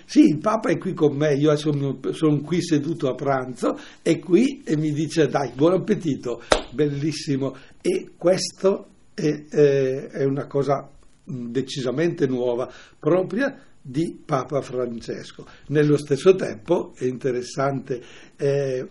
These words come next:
un'altra affermazione fatta da una persona, eh, che ho conosciuto, che, ragionando un pochino su quel, su quello che è stato appunto l'intervento del Papa, aggiungeva:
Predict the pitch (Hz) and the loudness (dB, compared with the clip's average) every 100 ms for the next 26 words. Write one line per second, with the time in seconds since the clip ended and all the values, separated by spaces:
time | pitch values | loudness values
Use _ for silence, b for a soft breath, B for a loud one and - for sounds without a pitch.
0 | - 190 139 147 160 143 139 - 147 139 | -10 -4 0 0 0 2 0 4 4 4
1 | 139 - 160 151 147 147 147 151 139 139 | -4 2 2 2 2 2 2 0 0 0
2 | 143 143 156 - - 165 147 B B B | -2 -2 -4 -4 0 0 0 B B B
3 | B - 240 143 139 135 131 - 147 147 | B -10 2 4 4 2 0 4 4 4
4 | 160 190 - 185 214 - 320 - B B | 0 0 -2 -2 -2 2 2 0 B B
5 | - 156 151 - - 120 - - - 131 | 0 2 2 -2 -12 -14 -14 -18 -6 -4
6 | 120 120 107 139 151 147 135 135 120 160 | -2 -4 0 0 2 2 2 -2 0 0
7 | 156 139 135 135 B - 143 147 151 143 | 2 4 4 0 B -12 -6 2 2 2
8 | - - 127 147 151 156 156 135 - 143 | -2 -10 -2 2 4 4 2 0 0 0
9 | 143 135 131 - 143 - - 147 151 147 | 4 2 2 -2 -10 -10 -2 0 0 0
10 | 143 120 - B B B 131 139 143 143 | 0 0 -4 B B B -2 0 2 2
11 | 139 135 156 151 147 139 196 - 147 175 | 2 4 2 2 2 2 -2 -2 -4 -2
12 | 233 - - - 160 143 151 139 120 135 | -4 -6 -12 -2 -2 2 2 2 0 2
13 | 120 117 | 2 0